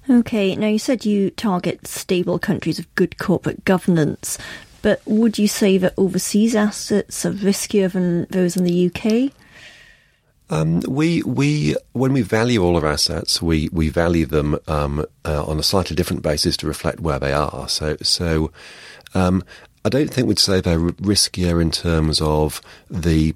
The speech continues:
Speaker 2: political dimension or the, or the confidence we have in the rule of law.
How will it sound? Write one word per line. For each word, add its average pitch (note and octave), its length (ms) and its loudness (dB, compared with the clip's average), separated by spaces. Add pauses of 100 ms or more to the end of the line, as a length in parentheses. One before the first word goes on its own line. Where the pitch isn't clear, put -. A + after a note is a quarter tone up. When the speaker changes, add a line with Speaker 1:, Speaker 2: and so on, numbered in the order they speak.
Speaker 2:
political F#2 420 0
dimension D2 580 2
or D2+ 220 2
the, C#2+ 300 0
or D2+ 240 -2
the C#2+ 320 -2 (100)
confidence D#2+ 560 -2
we D2+ 60 -6
have E2 260 0
in D2+ 140 2
the D2+ 80 -2
rule D2+ 260 0
of C#2 60 -4
law. E2 480 0